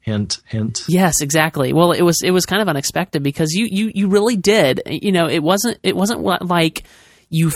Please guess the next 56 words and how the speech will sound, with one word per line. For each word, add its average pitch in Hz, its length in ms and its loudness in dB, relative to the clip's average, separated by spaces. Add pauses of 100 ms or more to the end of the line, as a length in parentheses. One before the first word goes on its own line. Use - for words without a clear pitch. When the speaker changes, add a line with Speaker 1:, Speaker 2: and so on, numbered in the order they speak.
Speaker 2:
felt 185 200 4
like 190 180 2
the 185 80 4
wool 190 160 8
was 196 120 4
being 196 200 0
pulled 196 180 2
over 202 140 2
your 190 160 4
eyes. 202 280 0
It - 140 6
was, 175 460 4
and 151 120 2
you 190 100 4
didn't 175 240 4
realize 147 340 2
it. - 180 -16 (380)
Um, 143 300 2
<laughs> - 800 2
you 226 240 4
Speaker 1:
Yes. - 100 4
Speaker 2:
didn't, 220 240 2
you, 269 120 8
you 233 160 6
thought 254 220 4
Speaker 1:
You 160 60 6
Speaker 2:
Ra-, 202 100 6
Speaker 1:
really 170 140 4
Speaker 2:
that 247 60 4
was 262 120 2
the 220 80 -2
Speaker 1:
did. 226 100 2
Speaker 2:
end 285 80 2
of 226 60 4
Ra's 208 200 4
al 214 60 0
Ghul. 208 160 4
That 156 140 4
was 175 100 2
Batman's 202 420 2
beginning. 214 460 2
That 185 120 4
was 156 100 2
his 147 100 2
training. 220 400 0
And 156 100 -2
now 180 180 2
we're 196 140 6
off. 151 240 4
Now 165 200 2
we're 180 140 4
on 175 140 2
to 170 80 0
the 151 120 2
other 143 160 0
thing. 98 220 -8